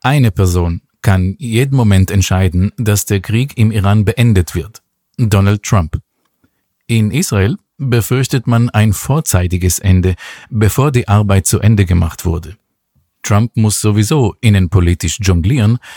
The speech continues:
das könnte das Ende beschleunigen. Die echte Sanduhr ist aber der Energiemarkt, oder besser gesagt der Energiepreis, Öl und Gas. Wenn wir uns in der Tat in die größte Energiekrise der Geschichte bewegen,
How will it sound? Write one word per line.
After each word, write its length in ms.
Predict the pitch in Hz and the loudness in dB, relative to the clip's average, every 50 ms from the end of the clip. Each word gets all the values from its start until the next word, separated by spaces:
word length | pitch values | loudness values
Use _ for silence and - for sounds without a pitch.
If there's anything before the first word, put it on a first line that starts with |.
| - - - - - - - | -20 -20 -20 -20 -20 -20 -12
das 460 | - 113 101 101 101 110 - - - | -8 -4 -2 -2 -2 -2 -4 -4 -4
könnte 360 | - 117 113 127 127 - 127 123 | -2 -2 -2 -2 -2 -4 -4 -4
das 200 | - 131 - - | -2 -4 -2 0
Ende 280 | - 110 113 110 120 | 2 2 2 2 2
beschleunigen. 720 | 117 120 - - 101 92 87 85 80 78 - - 110 98 - _ _ _ _ _ _ _ _ _ _ _ _ - | 0 0 2 4 4 4 6 4 2 0 -2 -8 -12 -14 -20 _ _ _ _ _ _ _ _ _ _ _ _ -8
Die 360 | 113 104 101 107 107 107 - | -6 -2 0 0 0 0 0
echte 320 | 135 185 180 - - 131 | -2 -4 -4 -4 -2 -2
Sanduhr 800 | 104 92 95 104 120 127 113 - - 104 92 87 82 82 90 - _ | 0 0 2 2 2 0 0 0 0 0 2 2 0 -2 -4 -6 _
ist 380 | - 127 117 117 - - - - | -2 0 0 0 -2 -8 -6 -4
aber 260 | 110 110 107 113 107 | -2 -2 0 -2 -2
der 280 | 101 - 101 104 104 - | 0 0 0 0 2 2
Energiemarkt, 920 | 104 101 104 98 92 92 92 92 85 82 78 73 - - - - - - _ _ _ _ - | 2 4 4 4 4 4 2 4 2 2 -2 -6 -10 -16 -16 -16 -16 -18 _ _ _ _ -6
oder 260 | 113 101 98 98 95 | -4 -2 0 0 0
besser 300 | 90 85 92 - - 92 | 0 0 0 0 0 -2
gesagt 380 | 85 90 82 87 90 85 - - | -2 -2 -2 -2 -2 -2 0 0
der 180 | 95 92 - 107 | 0 0 2 0
Energiepreis, 920 | 95 92 87 85 87 85 - - 98 107 107 92 87 78 - - - - - - - - - - _ _ _ _ _ _ - 120 | 0 0 0 0 -2 -4 -2 -2 0 0 0 0 0 -2 -6 -8 -8 -10 -14 -20 -20 -20 -20 -20 _ _ _ _ _ _ -2 0
Öl 280 | 117 123 147 151 151 143 | 0 2 2 0 -2 0
und 260 | 160 143 135 - - | 0 -2 -2 0 0
Gas. 400 | 101 85 76 76 - - - - _ _ _ _ _ _ _ _ _ _ _ _ _ _ _ - | -2 -2 -2 -4 -8 -10 -12 -14 _ _ _ _ _ _ _ _ _ _ _ _ _ _ _ -6
Wenn 340 | 110 95 95 98 101 101 92 | -4 -2 0 0 0 0 2
wir 200 | 98 98 98 92 | 0 0 0 0
uns 260 | 98 92 92 - - - | 0 0 0 0 -4 -4
in 180 | - 110 101 92 | -2 0 0 2
der 160 | 95 87 82 | 2 0 -2
Tat 400 | - 113 139 143 104 85 - - - | 0 -2 0 0 0 -2 -4 -6 -4
in 180 | 107 101 98 85 | -2 -2 0 0
die 180 | 90 90 90 | -2 -4 -4
größte 440 | 87 92 90 101 120 110 - - 104 | -4 -4 -2 -2 -2 -2 -2 -2 -2
Energiekrise 840 | 92 98 92 92 82 82 101 117 120 - - 113 110 98 92 92 87 | 0 2 2 2 2 0 0 -2 -2 -2 -2 0 2 2 2 0 0
der 220 | 87 90 85 85 | 0 0 0 0
Geschichte 420 | 85 85 - 135 190 - - 131 107 | -2 -2 -2 -2 -2 -2 -2 -2 0
bewegen, 480 | 101 92 82 82 82 82 92 98 95 | 0 2 2 2 0 0 0 -2 -2